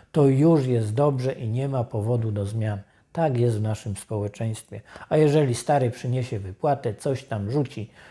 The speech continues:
jak to się mówi, na stół, nie bije, a częściej bzyka, to też już nie jest źle i pani jest zadowolona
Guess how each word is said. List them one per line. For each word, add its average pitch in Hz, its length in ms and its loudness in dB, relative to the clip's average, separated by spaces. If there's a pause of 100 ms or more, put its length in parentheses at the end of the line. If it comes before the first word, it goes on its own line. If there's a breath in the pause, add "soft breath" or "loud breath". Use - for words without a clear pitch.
(400 loud breath)
jak 123 180 0
to 139 120 0
się 120 180 0
mówi, 120 320 4
na 98 180 -4
stół, 131 560 2 (1000)
nie 147 260 6
bije, 135 400 4
a 117 120 0
częściej 120 500 -2
bzyka, 120 500 -2 (420 soft breath)
to 190 200 6
też 131 320 2
już 104 220 -2
nie 120 200 2
jest 104 220 0
źle 123 320 0
i 117 100 0
pani 123 340 -2
jest 107 180 0
zadowolona 101 800 0